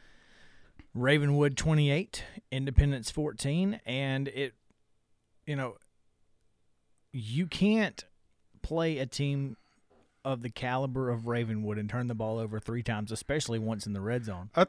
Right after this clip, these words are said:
Speaker 2: I think, though, that playing a team the caliber of Ravenwood kinda caused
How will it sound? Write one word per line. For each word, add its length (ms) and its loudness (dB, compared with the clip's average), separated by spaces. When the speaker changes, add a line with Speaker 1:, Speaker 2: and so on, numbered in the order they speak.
Speaker 2:
I 140 4
think, 440 0
though, 600 4
that 220 2
playing 360 2
a 60 2
team 320 0
the 80 -4
caliber 600 0
of 100 -4
Ravenwood 580 0
kinda 300 -6
caused 640 -8